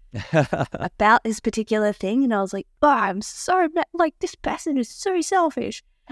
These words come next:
Speaker 2: And, um, I didn't, I didn't. I just was like, "Okay, I'm not gonna say anything for a bit." And then the next day I was like,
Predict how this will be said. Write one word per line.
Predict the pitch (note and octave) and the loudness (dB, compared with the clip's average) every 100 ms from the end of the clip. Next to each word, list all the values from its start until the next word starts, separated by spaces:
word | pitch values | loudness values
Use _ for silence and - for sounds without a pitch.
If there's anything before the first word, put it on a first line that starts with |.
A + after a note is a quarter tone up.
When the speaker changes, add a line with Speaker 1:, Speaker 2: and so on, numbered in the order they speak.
| B3 _ | -14 _
Speaker 2:
And, | A3 A3 G#3+ G#3+ | 0 2 2 0
um, | G#3 G3 F#3 F#3 - _ _ - | 0 0 -2 -8 -12 _ _ -4
I | G3+ | -4
didn't, | G3 A#3 A#3+ F#3 _ _ _ | 0 0 2 -2 _ _ _
I | F#3 | -4
didn't. | G3+ A#3+ G#3 | 0 2 2
I | D3+ D#3+ | 2 -2
just | F3 - | -4 -8
was | D#3+ | -6
like, | D#3 D#3 _ _ _ _ _ - _ - _ _ _ _ | -6 -8 _ _ _ _ _ -20 _ -20 _ _ _ _
"Okay, | F#3+ G3 G3+ | -6 -2 -2
I'm | F3+ | -2
not | F#3 - - | -2 -4 -4
gonna | G#3 | -6
say | F#3 G3 F#3 | -4 -4 -4
anything | F#3 F3+ F3+ | -4 -6 -4
for | F3+ | -4
a | |
bit." | E3 D#3 - | -2 -4 -4
And | F3 | -4
then | E3 | -2
the | |
next | E3 D#3+ - | -2 -4 -6
day | F3 D#3+ | -6 -4
I | D#3 | -4
was | D#3 | -6
like, | D#3 D3 | -6 -8